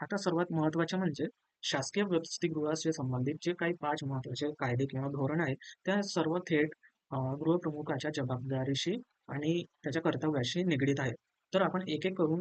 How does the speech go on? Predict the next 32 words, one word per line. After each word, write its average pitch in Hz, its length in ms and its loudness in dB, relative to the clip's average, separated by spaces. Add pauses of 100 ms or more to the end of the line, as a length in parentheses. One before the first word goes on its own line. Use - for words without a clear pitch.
या, 143 460 -2 (260)
अ, 131 340 -4 (420)
कायद्याबद्दल 151 520 4
आपण 143 240 0 (160)
थोडी 147 160 4
बहुत, 151 180 2 (260)
अ, 127 80 -8
माहिती 135 600 2
जाणून 131 300 0
घेऊया. 147 400 2 (520)
अ, 131 420 -2 (1300)
पहिलं 160 260 4
आहे 160 160 2 (380)
बाल 151 220 2
हक्क 160 160 -2
संरक्षण 143 440 0
कायदा 135 240 -2
दोन 135 200 0
हजार 135 260 0 (100)
पाच, 127 220 0 (140)
ज्युव्हेनाइल 139 340 2
जस्टिस 147 540 -2
ॲक्ट, 135 200 -4 (320)
ज्याचा 156 360 4
उद्देश 151 340 2
आहे 151 200 0 (320)
अनाथ, 156 420 0 (140)
दुर्लक्षित 139 540 2
किंवा 180 160 0
गुन्हेगार 175 420 2
बालकांचे 135 460 0
संरक्षण, 156 640 0